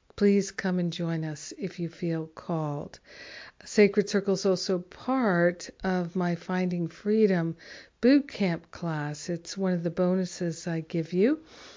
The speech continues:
And, uh, what else is coming up? We've got John Mundy's class, Practicing the Principles of A Course in Miracles, and his class starts tomorrow.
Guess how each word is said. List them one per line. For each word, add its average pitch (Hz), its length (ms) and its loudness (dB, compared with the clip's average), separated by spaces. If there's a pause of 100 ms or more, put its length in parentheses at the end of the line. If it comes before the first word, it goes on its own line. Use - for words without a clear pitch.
(280)
And, 202 640 4 (640)
uh, 185 760 0
what 226 200 2
else 269 320 2
is 180 140 -10
coming 185 360 -4
up? 170 200 -6
We've 175 200 -4
got 196 760 -2 (1400)
John 185 420 2
Mundy's 202 640 0
class, 196 640 -4
Practicing 190 1000 -4
the 175 100 -6
Principles 175 680 -6
of 165 80 -12
A 175 60 -6
Course 170 420 -6
in 170 100 -4
Miracles, 160 760 -6 (500)
and 170 100 -4
his 240 300 0
class 160 420 -6
starts - 520 -8
tomorrow. 165 680 -8